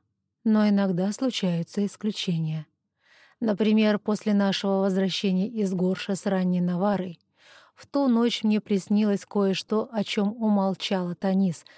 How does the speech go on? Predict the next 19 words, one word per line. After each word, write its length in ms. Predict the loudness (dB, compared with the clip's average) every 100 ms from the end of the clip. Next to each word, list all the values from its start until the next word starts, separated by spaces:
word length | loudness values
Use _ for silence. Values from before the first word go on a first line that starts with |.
| -20 _
рассказывая 680 | -2 -2 -2 -2 0 0 -2
о 40 |
странном 540 | -2 -2 0 0 0 0
наблюдателе. 760 | 0 0 0 -2 -4 -10 -12 _ _ _ _ _ _ -8
И 180 | -2
я 160 | 2 2
бы 220 | 4 4
и 40 | 4
дальше 440 | 4 2 0 -4
считал, 540 | -4 -2 0 0 0 -2
что 220 | -6 -4
тот 180 | -4 -4
сон 380 | -2 0 2
был 160 | 2 2
неожиданным 680 | 2 2 0 0 0 0 -2
плодом 380 | 0 0 0
моего 300 | 0 0 0 0
богатого 560 | 0 -2 -4 -2 -2
воображения — 880 | 0 0 0 -2 0 0 0 -2